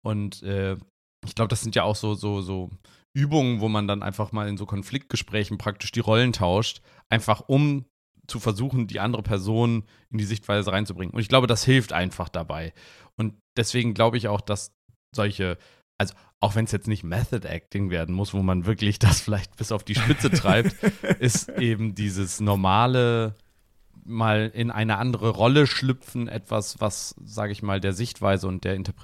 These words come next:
Speaker 1: Interpretationsmöglichkeit oder des Verständnisses für andere Menschen total hilfreich ist.
Speaker 2: Äh, auf jeden Fall. Und das legt es ja auch irgendwie nahe
Speaker 1: Ja.
Speaker 2: und es erscheint auch einfach logisch, ne?
Speaker 1: Ja.
Speaker 2: Also wie du es gerade gesagt hast, so, es erscheint irgendwie naheliegend. Äh, auf der anderen Seite ist aber so ein bisschen der Hinweis auch da, dass es auch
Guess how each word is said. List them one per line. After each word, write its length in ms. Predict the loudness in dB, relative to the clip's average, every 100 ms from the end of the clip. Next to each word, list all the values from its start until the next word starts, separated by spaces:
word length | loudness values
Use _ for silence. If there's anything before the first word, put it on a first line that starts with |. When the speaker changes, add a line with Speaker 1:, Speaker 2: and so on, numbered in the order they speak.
| -10 -10 -6 -4
Speaker 1:
Interpretationsmöglichkeit 880 | -2 -4 -4 -2 -2 -4 -12 -6 -6
oder 140 | -4 -6
des 140 | -6
Verständnisses 760 | -6 -8 2 2 2 -4 -8 -8
für 120 | -8
andere 200 | -8 -8
Menschen 320 | -8 -8 -12 -16 -20 -20 _
total 300 | -14 -4 -2
hilfreich 380 | -2 -6 -10 -12
ist. 200 | -16 -18 -20 _ 0
Speaker 2:
Äh, 80 | 2
auf 200 | 2 2
jeden 220 | -2 -2
Fall. 240 | 0 0
Und 140 | 0 -4
das 200 | -6 -4
legt 200 | -6 -6
es 100 | -6
ja 100 | -4
auch 120 | -4
irgendwie 280 | -6 -6 -6
nahe 280 | -4 2 2
Speaker 1:
Ja. 40 |
Speaker 2:
und 100 | 2
es 120 | 0 -6
erscheint 320 | 0 0 0
auch 100 | -4
einfach 240 | -4 -4
logisch, 420 | -4 -4 -4 -6
ne? 80 | -2
Speaker 1:
Ja. 60 | -2
Speaker 2:
Also 160 | -2
wie 80 | -6
du 60 | -12
es 80 | -8
gerade 220 | -6 -8
gesagt 300 | -6 -6 -4
hast, 180 | -6 -4
so, 140 | -6
es 120 | -4
erscheint 380 | -6 -6 -6 -6
irgendwie 260 | -6 -6 -6
naheliegend. 640 | -4 -4 -4 -6 -8 -10 -16 -20 -20 -20 -20 -8
Äh, 120 | 0
auf 180 | 4 6
der 160 | 6 6
anderen 240 | 6 4
Seite 380 | 6 6 6 2
ist 260 | 0 0 0
aber 240 | 0 0
so 120 | -2
ein 80 | -4
bisschen 280 | -4 -4 0
der 120 | 0
Hinweis 400 | 0 0 2 2
auch 160 | 0 0
da, 260 | 2 4
dass 180 | 2 -2
es 140 | -6 -4
auch 280 | -2 -2